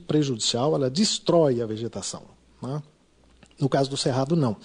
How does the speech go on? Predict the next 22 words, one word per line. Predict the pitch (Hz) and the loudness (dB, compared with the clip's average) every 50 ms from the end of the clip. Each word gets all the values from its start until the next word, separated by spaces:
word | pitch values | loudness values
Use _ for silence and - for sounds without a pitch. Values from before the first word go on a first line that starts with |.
| - - - - - - - - - - - - - | -18 -20 -20 -20 -20 -20 -20 -20 -20 -20 -20 -12 -8
O | 147 | 0
cerrado | - 160 143 107 127 139 151 170 180 196 190 180 - | 0 0 2 2 2 0 2 2 2 2 0 0 2
é | - 156 160 | 2 2 4
uma | 175 180 185 170 | 4 4 2 2
vegetação | 170 160 165 160 - 143 127 - 170 170 175 | 2 0 0 0 0 -2 -4 -2 -2 -2 -2
adaptada | 185 170 156 - - - - 196 208 202 175 147 113 | 0 0 -2 -4 -2 -2 0 0 2 2 0 0 -4
a | |
fogo. | - - - - 113 98 90 85 80 69 - - _ _ - | -6 -6 -8 -6 -6 -6 -6 -8 -12 -16 -18 -20 _ _ -16
Então, | 127 131 - 180 190 190 180 - | -10 -2 2 2 2 2 2 0
a | - 139 135 135 117 117 - _ _ - | -2 -4 -4 -4 -8 -12 -18 _ _ -2
grande | 143 180 220 240 226 185 | 2 4 4 4 4 2
maioria | 160 156 143 131 123 123 | 2 4 4 4 4 2
dos | 117 113 110 | 0 0 -2
indivíduos | 113 117 107 101 101 165 190 165 160 | -4 -4 -4 0 2 2 2 2 2
não | 175 196 220 | 2 2 4
morre. | 208 175 156 170 170 123 98 98 90 - - _ _ _ _ - - - - - - - - _ _ _ | 6 6 6 6 6 4 0 -6 -12 -16 -20 _ _ _ _ -20 -20 -20 -20 -20 -20 -20 -20 _ _ _
É | - 151 147 147 | 0 2 2 2
queimada | - - 196 180 147 131 147 170 185 185 156 | 2 2 2 2 4 4 2 2 2 2 0
a | 131 | -2
parte | - - 135 117 113 - - - | -2 -2 -2 -4 -2 -4 -4 -4
aérea | 120 107 107 131 165 196 214 202 165 139 123 113 101 | -2 0 2 4 6 8 6 6 6 4 2 0 0
deles, | 98 117 131 147 165 196 202 - - - - - | -2 -2 0 0 0 -2 -2 -2 -4 -4 -6 -8